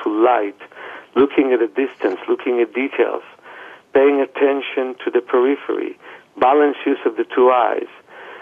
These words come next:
balanced use within each eye, body and eye coordination, and more blood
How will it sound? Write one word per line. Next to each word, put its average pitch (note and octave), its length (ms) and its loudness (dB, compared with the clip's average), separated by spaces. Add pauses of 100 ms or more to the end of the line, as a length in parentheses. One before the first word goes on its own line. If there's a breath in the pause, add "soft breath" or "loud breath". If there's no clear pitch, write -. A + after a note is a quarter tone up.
(400 loud breath)
balanced C#3 460 4
use C#3 120 0 (100)
within C#3 360 0
each B2 200 -6
eye, G#2 320 -2 (560 loud breath)
body D3 240 4
and C#3+ 140 4
eye C#3 140 2
coordination, C3 840 -2
and A2+ 140 -8
more B2 180 -2
blood B2+ 260 -6